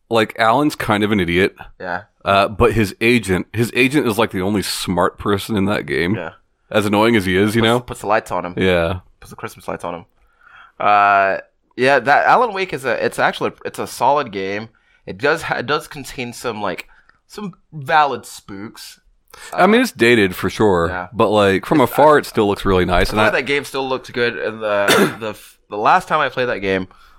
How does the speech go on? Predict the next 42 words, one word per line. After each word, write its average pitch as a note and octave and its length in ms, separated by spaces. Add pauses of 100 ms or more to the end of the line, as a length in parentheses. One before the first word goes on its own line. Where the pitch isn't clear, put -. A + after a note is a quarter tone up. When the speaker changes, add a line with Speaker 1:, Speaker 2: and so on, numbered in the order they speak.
(140)
Speaker 2:
was G2+ 260
earl-, A#2 420
earlier A2+ 280
this F#2+ 220
year, G2+ 520
and G2+ 440
I G#2 80
feel D#3+ 140
like C#3 260
only G#2+ 260
now F#2 460
is E2+ 100
it F2+ 100
starting E2+ 220
to E2 60
show D2 180
its C2+ 160
age. - 320 (100)
Speaker 1:
Well, A#2 140
and C#3+ 80
then, E3+ 80
like, E3+ 180
I G#2+ 60
really A2+ 260
like C3+ 220
the F#2 280
two-step - 440
combat, A2 440
like, E2+ 280 (800)
shine A#2+ 320
the A2+ 80
light G2 280
and G#2 120
Speaker 2:
Yeah. A2+ 60
Speaker 1:
then A2 120
shoot D#3 220
them. F3 300
Speaker 2:
Yeah, F#2+ 180
give A#2+ 140
them C#3 80
Speaker 1:
Because, D3+ 180
Speaker 2:
one-two C#3+ 40